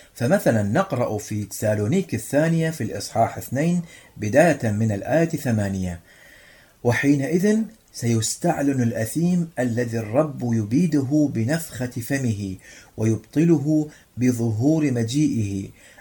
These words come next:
الذي مجيئه بعمل الشيطان بكل قوة وبآيات وعجائب كاذبة وبكل خديعة الإثم في الهالكين، لأنهم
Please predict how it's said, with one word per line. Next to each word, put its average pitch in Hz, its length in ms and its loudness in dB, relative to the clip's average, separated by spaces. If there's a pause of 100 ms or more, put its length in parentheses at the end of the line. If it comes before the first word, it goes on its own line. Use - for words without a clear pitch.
(140)
الذي 113 480 0
مجيئه 143 880 -2 (260)
بعمل 143 520 2
الشيطان 156 880 -2 (320)
بكل 123 520 2
قوة 147 560 2
وبآيات 123 1040 0
وعجائب 117 880 0
كاذبة 151 720 2 (340)
وبكل 117 680 0
خديعة 113 640 -2
الإثم 147 500 -2
في 135 140 -4
الهالكين، 110 760 -2 (420)
لأنهم 175 760 0